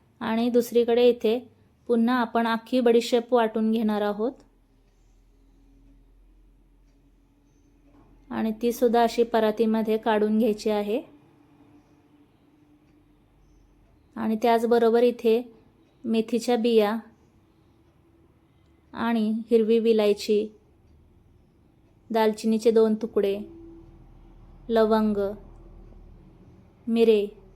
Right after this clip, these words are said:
हे सर्वसुद्धा वाटून घेणार आहोत आणि त्याची बारीक पूड करून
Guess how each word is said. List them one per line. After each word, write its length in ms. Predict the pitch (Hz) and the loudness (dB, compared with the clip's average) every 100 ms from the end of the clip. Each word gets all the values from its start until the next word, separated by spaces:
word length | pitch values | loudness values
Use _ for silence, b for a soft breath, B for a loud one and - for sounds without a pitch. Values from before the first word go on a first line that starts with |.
| - - - - - - - - - - - - - - | -20 -20 -20 -20 -20 -20 -20 -20 -20 -20 -20 -20 -20 -20
हे 200 | - 247 | -2 -2
सर्वसुद्धा 720 | 247 254 226 226 240 220 226 247 | 0 0 2 0 0 -4 -2 0
वाटून 380 | 233 226 220 226 | 0 -2 -2 -2
घेणार 260 | 247 208 | -2 -4
आहोत 280 | 202 196 190 - _ _ _ _ _ _ _ _ _ _ _ _ _ _ _ _ _ _ _ _ _ _ _ _ _ _ _ _ _ _ _ _ _ _ | -6 -6 -10 -12 _ _ _ _ _ _ _ _ _ _ _ _ _ _ _ _ _ _ _ _ _ _ _ _ _ _ _ _ _ _ _ _ _ _
आणि 220 | 240 220 220 | -6 -4 -2
त्याची 280 | 226 220 233 | -2 0 0
बारीक 300 | 226 220 220 | 2 0 -2
पूड 280 | - 220 214 | 0 2 2
करून 320 | 220 220 | 2 2